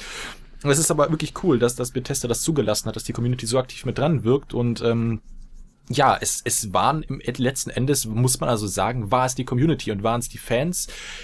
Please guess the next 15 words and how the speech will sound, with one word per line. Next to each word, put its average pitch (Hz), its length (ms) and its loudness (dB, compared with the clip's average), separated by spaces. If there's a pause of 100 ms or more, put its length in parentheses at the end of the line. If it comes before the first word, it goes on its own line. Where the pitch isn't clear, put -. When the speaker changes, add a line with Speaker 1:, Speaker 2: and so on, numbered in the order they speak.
Speaker 2:
die 147 80 8
sich 143 160 0
dafür 131 320 0
entschieden 120 380 0
haben, 117 220 0
dass 110 160 0
man 113 120 0
es 110 140 -2
Cyrodiil 117 640 2
nennt. - 260 -8 (720)
Speaker 1:
Finde 208 220 2
Speaker 2:
Und 127 60 6
Speaker 1:
ich - 220 0
super. 220 480 -8
Speaker 2:
ja, 143 200 2